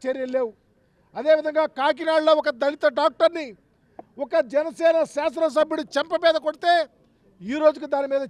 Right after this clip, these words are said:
చర్యలు లేవు. అలాగే రాజమండ్రిలో దళితుడిని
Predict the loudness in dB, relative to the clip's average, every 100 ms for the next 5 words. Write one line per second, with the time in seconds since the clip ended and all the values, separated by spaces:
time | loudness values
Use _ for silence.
0 | -6 -6 -4 -6 -6 -10 _ _ _ _
1 | _ -8 -2 0 6 6 6 -4 _ _
2 | _ -4 0 2 2 -2 -2 4 4 4
3 | 0 _ _ _ -8 -2 -2 -2 -4 -4
4 | -4